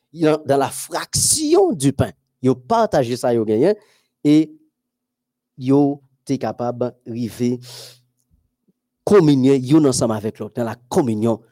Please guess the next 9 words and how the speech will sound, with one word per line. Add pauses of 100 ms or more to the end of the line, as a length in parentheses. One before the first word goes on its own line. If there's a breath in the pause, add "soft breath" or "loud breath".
(120)
fraternelle. (180)
Donc, (420)
lorsque (1000)
bon
Dieu
ban
nous
ces
dons,